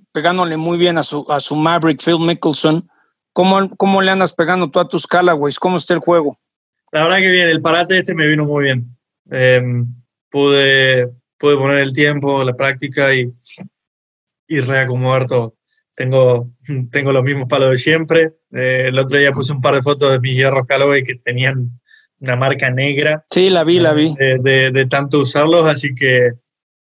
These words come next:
Speaker 2: así que nada, creo que en cualquier momento se merece un cambio de hierros, pero, pero nada, eh, los mismos palos de siempre, eh, el pat un poco variado, pero volviendo a lo que me gustaba antes, que un, con un estilo más blade, y, y no, la verdad que,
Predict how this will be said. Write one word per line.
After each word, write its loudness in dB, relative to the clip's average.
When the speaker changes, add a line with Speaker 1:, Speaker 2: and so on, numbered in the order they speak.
Speaker 2:
así 0
que 0
nada, 2
creo 2
que -2
en -4
cualquier 0
momento 0
se -2
merece -2
un -8
cambio 0
de 2
hierros, 2
pero, 0
pero 2
nada, 0
eh, 2
los 0
mismos 0
palos 2
de 2
siempre, 0
eh, 2
el -2
pat 0
un -2
poco 0
variado, 4
pero -2
volviendo 0
a 2
lo -2
que -8
me -8
gustaba 2
antes, -2
que -8
un, -10
con -8
un -2
estilo -2
más -2
blade, 2
y, -2
y -10
no, 2
la 2
verdad 2
que, -2